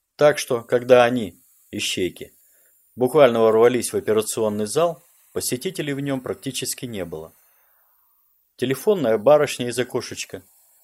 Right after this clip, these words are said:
сердито надув губки, отложила причиндалы для наведения макияжа, равнодушно выслушала Петрухина и столь же равнодушно приняла паспорт Смирнова.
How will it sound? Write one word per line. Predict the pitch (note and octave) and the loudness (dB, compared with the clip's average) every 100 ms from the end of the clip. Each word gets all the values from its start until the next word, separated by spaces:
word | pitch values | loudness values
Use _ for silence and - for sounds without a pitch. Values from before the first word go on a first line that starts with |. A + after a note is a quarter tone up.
| _ | _
сердито | - C3+ B2+ C3+ B2 G#2 | -2 0 2 0 -2 -2
надув | G#2+ G#2 G#2 G2 | -2 -4 -4 -6
губки, | G2 E3+ - - D2 _ _ _ _ - | -8 -8 -10 -18 -18 _ _ _ _ -10
отложила | F#2+ A#2+ A2 A2+ G#2 | -4 0 0 0 -2
причиндалы | G#2+ F#2 - A#2 G#2+ G2 | -2 -8 -6 0 0 0
для | F#2 G2 | -4 -6
наведения | G2+ G2+ G2+ G2 F#2+ | -4 -4 -2 -4 -4
макияжа, | G2 F#2 A2 A#2+ C#3 A#2+ G#2+ _ _ _ _ _ _ _ | -6 -6 -6 -2 -4 -6 -14 _ _ _ _ _ _ _
равнодушно | - A2+ B2+ C3+ F#3+ - G#2 | 0 2 4 2 -2 -4 -4
выслушала | C#3+ - - - F#2+ | -4 -6 -8 -6 -6
Петрухина | - F2+ C3 E3+ - C#3 B2+ _ _ _ _ _ _ _ - | -8 -8 -8 -8 -8 -12 -12 _ _ _ _ _ _ _ -12
и | |
столь | G#2 - F#3 | -6 0 0
же | A2+ | 0
равнодушно | G#2+ G#2+ A2 A2 D3+ - G2 | 0 2 2 0 -4 -6 -8
приняла | G2+ G2+ A2+ C#3 | -6 0 2 2
паспорт | - A#2+ - A2+ | 0 -2 -4 -10
Смирнова. | - B2 A2+ F2+ D#2 D2+ | -8 -8 -8 -10 -12 -14